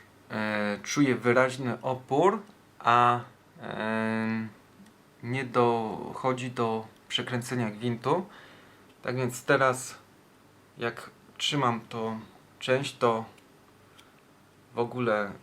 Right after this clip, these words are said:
e, tutaj te stawy się nie ruszają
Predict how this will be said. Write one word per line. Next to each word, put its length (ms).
e, 1000
tutaj 280
te 100
stawy 480
się 220
nie 140
ruszają 680